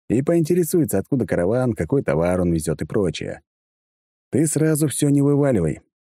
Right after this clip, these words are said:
а намекни, мол, прежде чем разговор говорить, хорошо было бы и угостить как следует.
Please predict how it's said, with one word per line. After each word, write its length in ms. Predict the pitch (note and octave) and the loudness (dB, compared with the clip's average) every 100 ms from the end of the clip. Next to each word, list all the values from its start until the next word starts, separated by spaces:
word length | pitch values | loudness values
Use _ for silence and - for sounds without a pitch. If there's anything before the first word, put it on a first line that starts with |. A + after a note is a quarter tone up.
| _ | _
а 140 | E2 | -2
намекни, 580 | G#2 A#2 C3 - E3 D3 | 0 0 0 2 2 2
мол, 380 | F2+ F2+ E2+ D#2 - | 2 2 0 -2 -4
прежде 360 | F#2+ B2 G#2+ F#2+ | -2 0 0 -4
чем 220 | A2+ A2 | -2 -2
разговор 460 | G2 F2+ G#2+ C3 | -2 0 0 0
говорить, 400 | A#2 A#2 A2+ G2+ | 0 0 0 -2
хорошо 400 | - E2+ F2 D#3+ | -4 -4 -2 -2
было 220 | D3 D3+ C#3 | 0 0 2
бы 140 | C#3 | 2
и 20 | |
угостить 520 | C3 A#2+ A#2+ - C#3+ | 2 0 -2 0 0
как 200 | B2 A2 | 2 -2
следует. 440 | - F#2 C#2 C2 | 0 -2 -2 -6